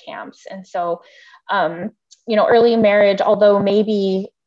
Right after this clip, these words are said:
uh, potentially protective, is, is causing a fair amount of, of distress.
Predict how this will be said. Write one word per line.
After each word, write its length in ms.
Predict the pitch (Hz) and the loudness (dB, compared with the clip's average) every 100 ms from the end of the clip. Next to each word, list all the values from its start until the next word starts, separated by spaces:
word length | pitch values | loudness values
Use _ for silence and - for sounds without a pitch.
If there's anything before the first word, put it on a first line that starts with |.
| _ _ | _ _
uh, 180 | 202 170 | -2 -2
potentially 500 | 202 - 190 - 185 | -4 -8 -8 -6 -6
protective, 680 | 208 202 226 - 202 190 190 | -6 -6 -6 0 0 2 0
is, 340 | 190 180 - | -4 -6 -12
is 360 | - 170 165 - | -10 -10 -10 -14
causing 420 | - 175 170 165 | -4 -2 -2 -4
a 60 | 170 | -4
fair 280 | - 165 | 0 -2
amount 320 | 165 165 156 - | -2 -6 -8 -6
of, 260 | - 156 196 _ | -4 -4 -8 _
of 160 | - - | -12 -12
distress. 380 | - - 165 | -20 -18 -18